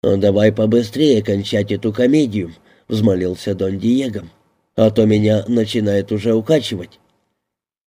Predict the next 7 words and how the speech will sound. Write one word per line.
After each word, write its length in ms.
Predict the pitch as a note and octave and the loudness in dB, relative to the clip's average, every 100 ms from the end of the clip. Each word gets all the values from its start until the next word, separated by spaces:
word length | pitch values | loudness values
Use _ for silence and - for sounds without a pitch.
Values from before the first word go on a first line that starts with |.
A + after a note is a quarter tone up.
| _ _ | _ _
«Не 260 | A2+ G#2 G2+ | -2 2 0
спешите, 600 | - A2 G#2+ D3 D3 G#2+ | 0 -2 0 0 0 -2
господа», — 580 | F#2+ G2+ - A2+ C#3 C3 - _ - - | -4 -6 -2 -2 0 -4 -8 _ -18 -4
ответила 560 | G#2+ G#2 G2 F#2+ F#2+ | -2 0 -2 0 -4
с 120 | G2 A2+ | -4 -6
усмешкой 520 | G#2 G#2 G2 - G2 | -6 -4 -4 -4 -4
Мерседес. 680 | G#2+ G#2+ D3 C#3+ G2 - | -4 -4 -6 -6 -8 -14